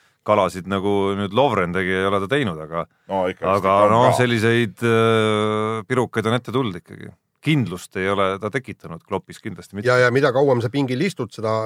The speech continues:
Speaker 3: rohkem seda e-, ebakindlust tuleb ja, ja, ja nüüd, kui Klaavan saab võimaluse, no see, ma arvan, et, äh, viimane võimalus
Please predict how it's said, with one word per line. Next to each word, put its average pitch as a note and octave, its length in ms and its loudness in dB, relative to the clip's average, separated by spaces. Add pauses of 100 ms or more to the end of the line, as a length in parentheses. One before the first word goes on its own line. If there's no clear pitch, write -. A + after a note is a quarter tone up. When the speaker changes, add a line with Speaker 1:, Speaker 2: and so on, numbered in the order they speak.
(160)
Speaker 3:
rohkem A#2+ 400 -2
seda A2+ 240 -2
e-, D3 140 0
ebakindlust A#2 580 -2
tuleb F#2+ 400 -2
ja, E2 60 -16 (520)
ja, A2 180 4 (280)
ja A2+ 120 4 (120)
nüüd, C3 240 0
kui A#2 160 -4
Klaavan C3 400 2
saab B2+ 240 0
võimaluse, G#2 480 0
no A2 160 0
see, D3+ 80 2
ma D3 220 4
arvan, A2+ 240 0
et, G2 100 -6 (160)
äh, G#2 220 -2 (580)
viimane A2 380 0
võimalus F2+ 460 -4